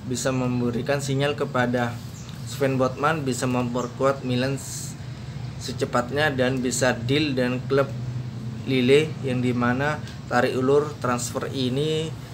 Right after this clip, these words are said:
tidak bisa langsung mengatakan iya Lille kepada Milan, dan tentunya ini menjadi cikal bakal realisasinya Sven Botman kepada Milan,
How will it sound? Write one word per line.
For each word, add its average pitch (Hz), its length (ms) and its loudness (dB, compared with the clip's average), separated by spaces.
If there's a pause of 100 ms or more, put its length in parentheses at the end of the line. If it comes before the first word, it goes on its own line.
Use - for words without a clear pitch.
(180)
tidak 127 400 2 (800)
bisa 139 480 6
langsung 143 640 2
mengatakan 123 640 0
iya 139 480 2
Lille 131 480 0 (240)
kepada 127 400 2
Milan, 120 560 0
dan 120 240 -2
tentunya 135 560 0
ini 139 320 0
menjadi 131 640 0 (480)
cikal 143 320 6
bakal 127 480 2 (1800)
realisasinya 131 960 2 (240)
Sven 131 320 4
Botman 127 400 0
kepada 117 320 0
Milan, 113 400 -2